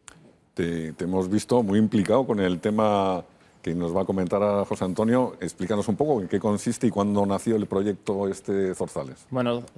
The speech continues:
Speaker 2: Zorzales surge debido a, a que tenemos que hacer una gestión sostenible de las poblaciones de zorzales y tenemos que asegurarnos y tenemos que ser nosotros los cazadores los primeros que lo hagamos.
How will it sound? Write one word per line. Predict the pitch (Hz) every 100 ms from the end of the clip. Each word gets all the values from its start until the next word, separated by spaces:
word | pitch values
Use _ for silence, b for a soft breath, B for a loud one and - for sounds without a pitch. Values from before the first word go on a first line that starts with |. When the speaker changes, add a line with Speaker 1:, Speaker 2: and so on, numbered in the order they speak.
| 135
Speaker 2:
Zorzales | - 107 131 139 143 139 -
surge | 143 131 139 135 135
debido | 131 127 131 131
a, | 131 127 120 131 -
a | 123 117
que | 120 117
tenemos | 113 117 120 120
que | 120 117 113 117 - -
hacer | 120 120
una | 120
gestión | 110 -
sostenible | 113 120 113 117 113 110
de | 110
las | 110 107 104 113 _
poblaciones | 117 113 113 113
de | 110
zorzales | 104 113 131 127
y |
tenemos | - 110 113
que | -
asegurarnos | 110 110 113 123 135
y | 110
tenemos | 110 113
que | 107
ser | 110
nosotros | 104 113 110 104 -
los | 110
cazadores | 110 110 110 113 110 -
los | 113
primeros | 113 113 113 110
que |
lo | 110
hagamos. | 107 120 151